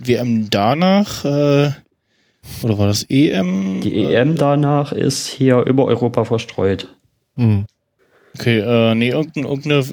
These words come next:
Speaker 1: ich glaub, die, die W M danach oder so ist ja dann,
Speaker 3: Katar.
Speaker 1: äh,
Speaker 2: Ja, Katar.
Speaker 1: Katar, äh.
Speaker 2: Da gab's ja auch schon einige Leute, die sagen konnten, die gesagt haben, hier, ja,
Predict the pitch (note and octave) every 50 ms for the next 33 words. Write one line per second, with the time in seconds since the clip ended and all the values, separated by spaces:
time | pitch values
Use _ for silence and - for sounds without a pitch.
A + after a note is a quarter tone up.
0 | - - - - B2 - - - - - B2 A#2 A#2 A#2 A2+ A2+ A2+ G#2+ F#2 G2+
1 | A#2 B2+ A#2+ A2+ A#2+ C#3 C#3 C#3 C3+ B2+ A#2+ B2 C3 B2+ A#2+ A#2+ A#2 A2+ A2+ A2
2 | A2 A2+ B2+ D3+ D#3+ - E3 D#3 C#3+ C#3 D3 D3 C#3+ C#3 - C#3 C3 B2+ B2 B2+
3 | B2 B2 A#2+ A#2+ B2 A#2 A2+ A2+ A2 A2+ A#2 A#2 A2+ A2 A2 - - _ _ -
4 | G2 F#2+ - - _ _ _ _ _ _ - _ - - A2+ - - - G2 A#2
5 | - - B2+ B2+ A2+ G#2+ G#2 G2+ F#2+ - A#2+ A#2 A2+ A2+ A2+ A2+ A2+ A2+ A2 A2+
6 | A2+ A2+ A2 A2 - - - - - - _ _ - - - - - - _ _
7 | _ _ _ _ _ _ _ - B2+ A#2 A2+ A2 G#2 - - A2 G#2 G2+ - -
8 | G#2+ G2+ G#2 G#2 G2+ G2+ - G#2 G#2 G#2 A2 - G2+ F#2 G#2 F#2+ - G#2+ G2 G2
9 | G#2 - G2+ F#2+ - - G#2+ G2+ G2+ F#2 - _ _ - G2+ - A2+ G#2 - G#2
10 | G2+ - - - - G#2 G#2 G2+ G2+ G2 G#2+ G#2+ G#2 G2 G#2 G2+ - - - -
11 | - - - - - - - _ - G#2 G#2 G#2+